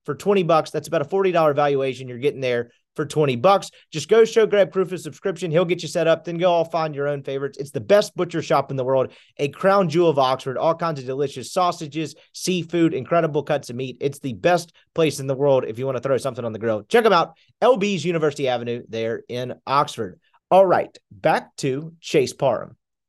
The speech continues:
Yeah, that's an, that's an interesting one in its own right. Wasn't necessarily shocked Lane Kiffin didn't get questions about specifics of that. Not that he would answer them anyway.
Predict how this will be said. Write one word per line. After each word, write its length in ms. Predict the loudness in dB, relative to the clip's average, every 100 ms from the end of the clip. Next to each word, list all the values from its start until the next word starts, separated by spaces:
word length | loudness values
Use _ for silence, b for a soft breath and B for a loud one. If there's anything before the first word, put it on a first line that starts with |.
| _ _ _ _ _ _ _ _
Yeah, 400 | -2 0 0 -2 -4
that's 260 | -4 -4
an, 200 | -12 -14 -4
that's 240 | -4 -4
an 80 | -8
interesting 440 | -8 -10 -14 -8
one 180 | -6 -6
in 80 | -8
its 160 | -6 -6
own 160 | -4
right. 200 | -2 -4
Wasn't 240 | -4 -8 -8
necessarily 340 | -8 -6 -6
shocked 360 | -4 -4 -4 -6
Lane 240 | -8 -6
Kiffin 280 | -8 -8 -8
didn't 180 | -8 -8
get 140 | -6
questions 420 | -2 -2 -4 -8
about 180 | -6 -6
specifics 520 | -8 -8 -6 -6 -4
of 80 | 2
that. 260 | 4 4 0
Not 180 | 0
that 120 | 2 0
he 80 | 0
would 100 | 0
answer 300 | 0 -2 -2
them 260 | -2 -4 b b b -2
anyway. 640 | 0 2 2 4 2 0